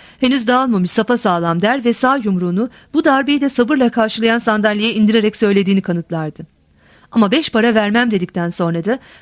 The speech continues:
kırılan bir sandalyeye karşılık profesöre para vermek düşüncesi çok komiğine gittiğinden böğürürcesine kahkaha atardı. "Hiç elinizi uzatmayın profesör. Çünkü benim elime geçen sağlam kalmaz. Hoşça kalın. O kadına da bir şey yapmaya kalkmayın.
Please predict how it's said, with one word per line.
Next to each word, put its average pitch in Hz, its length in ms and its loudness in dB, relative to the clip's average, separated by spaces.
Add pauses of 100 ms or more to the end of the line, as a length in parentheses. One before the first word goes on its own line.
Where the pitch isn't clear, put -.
kırılan 320 380 0
bir 320 120 4
sandalyeye 262 560 0
karşılık 233 480 0
profesöre 240 460 2
para 240 260 2
vermek 214 320 0
düşüncesi 220 420 -2
çok - 220 -2
komiğine 240 340 2
gittiğinden 190 580 -4 (280)
böğürürcesine 277 600 2
kahkaha 254 380 0
atardı. 170 500 -4 (1600)
"Hiç 392 160 2
elinizi 294 320 2
uzatmayın 330 500 2
profesör. 190 600 -2 (300)
Çünkü 339 240 2
benim 247 200 2
elime 233 260 0
geçen 214 340 0
sağlam 196 420 0
kalmaz. 180 580 -4
Hoşça 262 300 -2
kalın. 180 280 -4 (280)
O - 100 -2
kadına 254 320 0
da 330 100 2
bir 233 100 2
şey 254 160 2
yapmaya 269 320 0
kalkmayın. 190 500 -4